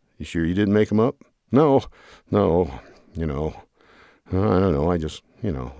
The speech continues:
went down to the beach with her. Oh, hang on a second, here comes Sam.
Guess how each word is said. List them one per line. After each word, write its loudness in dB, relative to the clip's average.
went -8
down -6
to -8
the -8
beach -8
with -10
her. -12
Oh, -2
hang -2
on -4
a -8
second, -6
here -8
comes -10
Sam. -8